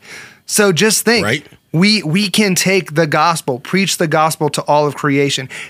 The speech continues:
Speaker 1: take the, the logical mindset, the, the intellectual prowess, the order and the design of Jesus Christ, and, and, and try to stay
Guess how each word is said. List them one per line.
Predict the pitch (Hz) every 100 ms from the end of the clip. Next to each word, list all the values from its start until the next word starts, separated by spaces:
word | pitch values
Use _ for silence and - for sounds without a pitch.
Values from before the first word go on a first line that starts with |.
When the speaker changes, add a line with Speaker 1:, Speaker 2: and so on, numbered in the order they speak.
| -
Speaker 1:
take | 180 190 165
the, | 160 156 170 151 - _ _ -
the | 131 160 160 156 147 - _ _
logical | 151 156 170 185 160 - 160
mindset, | 151 156 160 - 139 117 123
the, | 147 131 110 - - _ _ 135
the | 123 156 156 156 139 127 - _ _ _ _ _ _ _ _ _ -
intellectual | 202 202 196 170 180 - 165 147
prowess, | - 151 151 135 117 - - - _
the | 151 160 -
order | 175 196 180
and | 160 160 160
the |
design | 131 143 139 160 165
of | 151 127
Jesus | 151 143 135 -
Christ, | 147 147 131 180
and, | 143 127
and, | 151 139 127 _ _ -
and | 151 143
try | - 156 156 160 151
to | - 151 139 127 123 - - -
stay | - - - 190 180 143 123